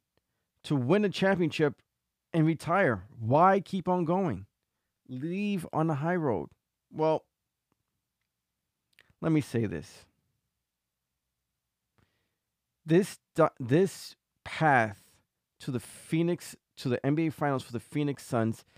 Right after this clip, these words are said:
has been the easiest path to the N B A Finals ever. I have never seen one team have such an easy path. And what do I mean by that?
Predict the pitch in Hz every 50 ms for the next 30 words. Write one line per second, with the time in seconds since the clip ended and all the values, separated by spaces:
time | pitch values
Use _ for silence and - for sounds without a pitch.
0 | - _ _ _ - 143 120 - - 143 135 131 123 110 - _ _ _ _ -
1 | 208 196 190 196 214 185 156 175 180 196 190 170 - - - _ _ _ _ _
2 | _ - - - 160 151 135 113 92 82 104 _ _ _ _ _ _ _ _ _
3 | _ _ _ _ - - 143 127 - - - 147 151 151 156 151 147 147 135 -
4 | - 135 123 123 127 123 - - _ _ _ _ _ _ _ _ _ _ - 139
5 | 127 101 92 80 - - _ _ - - - - _ - 135 143 131 135 143 160
6 | 180 185 220 208 - - 185 165 147 131 117 117 123 139 165 180 208 214 175 -
7 | - - 196 175 143 113 98 90 92 101 - _ _ _ _ _ _ _ _ _
8 | _ _ _ _ _ _ _ _ _ _ _ - 190 - - - - 151 - -
9 | - - 135 120 107 113 - - 120 - - - - _ _ _ _ _ _ _
10 | _ _ - 156 165 175 185 214 214 208 202 196 180 185 180 175 151 135 110 95
11 | 78 60 -